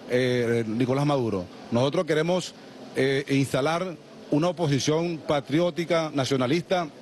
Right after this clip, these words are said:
que no sea tutelada ni por, eh, lógicamente, ni Rusia, ni Cuba,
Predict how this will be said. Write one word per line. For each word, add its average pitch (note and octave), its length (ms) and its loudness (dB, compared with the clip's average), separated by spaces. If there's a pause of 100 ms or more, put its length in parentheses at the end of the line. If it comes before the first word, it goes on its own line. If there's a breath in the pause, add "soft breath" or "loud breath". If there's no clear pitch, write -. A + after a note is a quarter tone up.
(460)
que C#3+ 100 2
no D#3 120 2
sea F#3+ 160 0
tutelada F3+ 720 0 (300 loud breath)
ni D3+ 160 4
por, D3 420 0 (400)
eh, C3 300 2
lógicamente, E3+ 720 2
ni D3+ 120 2
Rusia, G3+ 520 2
ni D3+ 140 2
Cuba, A#3 420 0